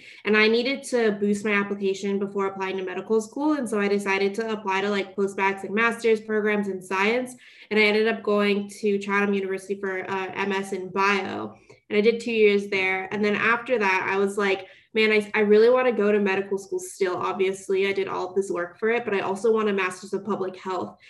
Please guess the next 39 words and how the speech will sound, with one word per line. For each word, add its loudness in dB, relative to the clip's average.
And 4
I 4
didn't -2
think 2
that 0
my 2
numbers, 0
because -2
I 0
had -2
really 0
low, -4
um, -8
undergrad -6
G -6
P -6
A, -2
I -2
didn't -4
think -4
that -4
that -4
would -2
be -2
good 6
enough 4
for 2
me 6
to 4
get 0
into 0
a -2
dual -6
degree 4
program. 0
Um, 0
and -2
so -2
I, 0